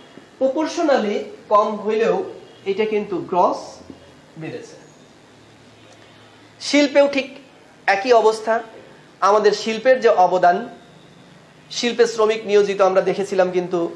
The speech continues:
বিশ, বিশ শতাংশের মতো, এবং আমরা এইখানে এসে দেখতে পাচ্ছি যে আমাদের শিল্পের যে অবদান দুই হাজার আঠারো উনিশ অর্থ বছরে এসে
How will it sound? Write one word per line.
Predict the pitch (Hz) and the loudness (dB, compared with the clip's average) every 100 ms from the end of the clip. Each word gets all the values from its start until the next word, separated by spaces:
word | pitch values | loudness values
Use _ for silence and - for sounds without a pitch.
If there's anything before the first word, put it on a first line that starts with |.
| - 160 | -12 -12
বিশ, | 170 - - - | -10 -10 -12 -12
বিশ | 165 180 | -10 -10
শতাংশের | 170 151 135 - - | -8 -8 -8 -12 -18
মতো, | - - - - - - - | -18 -20 -20 -20 -20 -20 -8
এবং | 185 185 185 | -2 0 0
আমরা | 165 190 233 | -2 -2 0
এইখানে | 180 185 240 | -2 -4 -6
এসে | 254 269 | -6 -6
দেখতে | 254 247 | -8 -6
পাচ্ছি | 254 220 - - 147 - - - - - - | -2 -2 -2 -12 -12 -14 -18 -20 -20 -20 -4
যে | 175 | 0
আমাদের | 170 165 185 170 | 2 2 0 -2
শিল্পের | - - 202 220 214 262 - | -6 -8 -6 -6 -6 -6 0
যে | 262 | 0
অবদান | 151 156 175 156 123 - - 185 | 2 0 0 -2 -4 -8 -16 -6
দুই | 170 | -4
হাজার | 170 175 165 | 0 0 0
আঠারো | 147 151 190 | -6 -6 -6
উনিশ | 190 160 | -6 -6
অর্থ | 151 143 | -8 -8
বছরে | 160 147 143 | -8 -10 -10
এসে | 131 127 180 127 | -10 -10 -8 -10